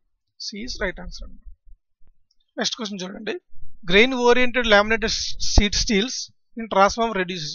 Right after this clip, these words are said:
ఎందుకు ఓరియెంటేషన్, గ్రెయిన్ ఓరియెంటేషన్ చేస్తామంటే ఎడ్డీ కరెంట్ లాస్ అనేది తగ్గించడానికి చేస్తామండి. అది కూడా సిలికాన్ కంటెంట్ అనే-, కంటెంట్ అనేది యాడ్ చేస్తారు. నెక్స్ట్ క్వశ్చన్ చూడండి.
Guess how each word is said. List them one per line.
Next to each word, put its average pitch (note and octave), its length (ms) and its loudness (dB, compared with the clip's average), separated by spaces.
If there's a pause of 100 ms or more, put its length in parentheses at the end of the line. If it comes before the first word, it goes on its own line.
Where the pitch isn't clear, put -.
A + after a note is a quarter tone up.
(200)
ఎందుకు A#3+ 260 -6 (280)
ఓరియెంటేషన్, A#3 500 2
గ్రెయిన్ A3+ 280 2
ఓరియెంటేషన్ A3+ 420 -2
చేస్తామంటే F#3+ 480 0 (800)
ఎడ్డీ G3 220 -2
కరెంట్ A3+ 260 0
లాస్ G#3 180 -2
అనేది A3 200 -8
తగ్గించడానికి F3 520 -8 (640)
చేస్తామండి. - 480 -4 (560)
అది G3 100 -2 (100)
కూడా B3+ 180 6 (460)
సిలికాన్ B3+ 460 2
కంటెంట్ A#3 360 0
అనే-, G#3 220 -8
కంటెంట్ G#3 340 2
అనేది G#3+ 220 0
యాడ్ F3+ 200 4
చేస్తారు. E3+ 400 4 (500)
నెక్స్ట్ - 200 -4
క్వశ్చన్ G3+ 240 -8
చూడండి. E3 320 -8